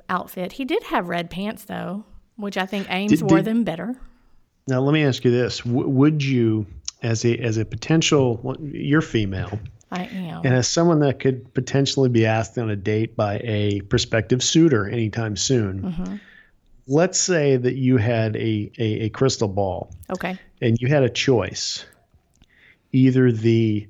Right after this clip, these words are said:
Speaker 2: I don't even know what to call it, the sleeveless, flowery, what it, shirt, that
Speaker 1: Blouse?
Speaker 2: thing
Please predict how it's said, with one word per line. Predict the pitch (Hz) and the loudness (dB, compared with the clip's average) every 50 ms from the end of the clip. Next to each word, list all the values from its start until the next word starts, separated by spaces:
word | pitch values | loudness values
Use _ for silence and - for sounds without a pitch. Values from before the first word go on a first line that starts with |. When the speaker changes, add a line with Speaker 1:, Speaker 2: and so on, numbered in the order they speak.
| _ _ _ _ _ _ _ _ _ _ _ _ - - - | _ _ _ _ _ _ _ _ _ _ _ _ -20 -14 -8
Speaker 2:
I | 117 | -6
don't | 127 139 | -2 0
even | 131 113 104 | 0 0 0
know | 104 101 | 0 -2
what | 98 101 98 | -4 -4 -6
to | 104 | -6
call | 101 - - 156 156 123 | -6 -2 0 2 2 2
it, | 107 - | 0 0
the | 110 110 95 92 | -4 -6 -4 -4
sleeveless, | - - - - 127 127 131 135 139 135 131 135 131 131 - - - - | -2 -2 -2 0 2 4 6 6 6 4 4 4 2 2 2 0 -2 -2
flowery, | - - - - 123 117 113 117 120 131 131 131 131 127 127 123 123 123 123 120 117 - - - - - - - | -4 -8 -6 -4 -2 0 2 2 2 2 2 2 2 4 4 4 2 2 0 -2 -6 -10 -16 -18 -18 -18 -14 -8
what | - 120 113 | -4 -2 -2
it, | 123 - - 160 - | -2 -4 -6 -8 -6
shirt, | - - 131 131 147 170 - - _ _ _ - | -4 0 0 0 0 0 -2 -6 _ _ _ -10
that | 226 202 123 127 | -4 -2 -2 -2
Speaker 1:
Blouse? | 165 180 | -2 0
Speaker 2:
thing | 233 175 180 196 208 | 0 0 0 0 -2